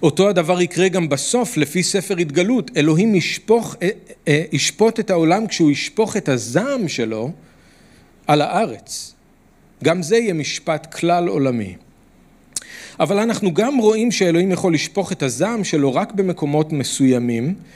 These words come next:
ובזמנים מסוימים. למשל, אנחנו רואים שהוא שופט ערים.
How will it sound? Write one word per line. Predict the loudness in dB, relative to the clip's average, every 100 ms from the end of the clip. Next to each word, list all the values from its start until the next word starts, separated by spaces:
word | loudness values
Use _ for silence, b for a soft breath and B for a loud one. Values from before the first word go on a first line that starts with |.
| B B B -4
ובזמנים | 0 0 0 2 4 4
מסוימים. | 4 0 -2 -2 -4 -10 -10 -12 -16 b b b b -2
למשל, | 0 0 0
אנחנו | 2 0 -2 0
רואים | 2 0
שהוא | 0 -2 -2
שופט | -2 -2 -2 -2 -2
ערים. | -2 2 2 0 -2